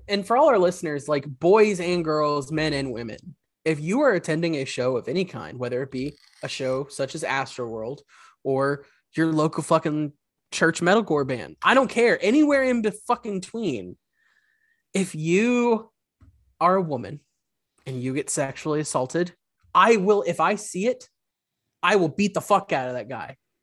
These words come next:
I saw some guy throw his hand up a girl's shirt, crowd surfing at water parks the other day, and if there wouldn't have been eighty people between us, I would have beat his fucking ass.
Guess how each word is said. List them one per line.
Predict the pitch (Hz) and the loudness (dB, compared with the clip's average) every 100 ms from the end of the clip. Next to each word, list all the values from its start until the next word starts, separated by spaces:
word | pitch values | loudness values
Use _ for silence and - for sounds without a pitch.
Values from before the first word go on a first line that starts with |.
| _ _ _ _ _ - | _ _ _ _ _ 4
I | 220 | 4
saw | 262 247 233 | 6 4 4
some | - 226 190 - 156 | 4 2 0 -6 -2
guy | 185 208 214 190 - - | 4 6 4 2 -4 -8
throw | 156 185 214 | 2 8 8
his | 196 | 8
hand | 190 208 | 4 2
up | |
a | 185 | 0
girl's | 185 196 190 | 0 0 -2
shirt, | - 190 202 - - | -2 -2 -2 -6 -8
crowd | - 170 190 | 2 2 2
surfing | 202 196 180 | -2 -4 -4
at | |
water | 139 160 | -2 -2
parks | 190 196 185 | 0 -2 2
the | 208 | 2
other | 190 | 4
day, | 202 208 | 4 4
and | 170 170 | 2 -2
if | 170 | -2
there | 180 202 | 0 2
wouldn't | 196 208 | 2 2
have | 185 | 0
been | 165 185 - | 0 -2 0
eighty | 165 185 | 0 0
people | 185 170 196 | -2 -4 -2
between | 185 196 196 | -2 -2 -2
us, | 202 | -2
I | 165 | -2
would | 160 | -2
have | 156 139 | -4 -6
beat | 160 147 | -6 -6
his | 135 | -6
fucking | - 139 120 117 | -6 -8 -8 -14
ass. | 98 - - - | -14 -14 -16 -16